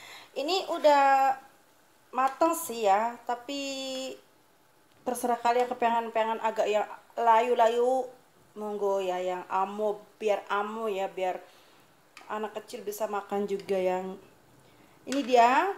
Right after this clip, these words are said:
udah jadi, udah mateng ya, siap disajikan. Semoga kalian suka ya dengan video ini. Yang suka video ini di like, di subscribe ya.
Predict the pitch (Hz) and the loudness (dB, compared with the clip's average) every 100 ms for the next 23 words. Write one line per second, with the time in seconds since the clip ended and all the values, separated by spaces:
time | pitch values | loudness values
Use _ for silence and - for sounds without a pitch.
0 | - - 220 220 202 190 190 233 214 202 | -8 -14 -4 2 4 4 0 -2 0 2
1 | 196 - 226 240 254 208 202 214 240 220 | 0 0 -2 -2 0 2 2 0 -4 -8
2 | 214 214 196 202 220 208 220 240 240 220 | -10 -12 -12 -4 0 2 2 0 -4 -4
3 | 196 190 202 208 208 240 - 226 202 190 | -2 0 -2 -2 -6 -10 0 2 4 2
4 | 196 196 196 214 196 196 202 214 220 240 | 2 -2 -4 -8 -4 -4 -4 -6 -6 -8
5 | 277 262 233 - 247 220 240 208 208 240 | -8 -6 -6 -6 -8 -8 -6 -4 -4 -6
6 | 214 202 196 214 214 - - - 202 185 | -4 0 0 0 -8 -16 -14 -6 -6 -4
7 | 185 185 190 233 | -6 -4 -4 -6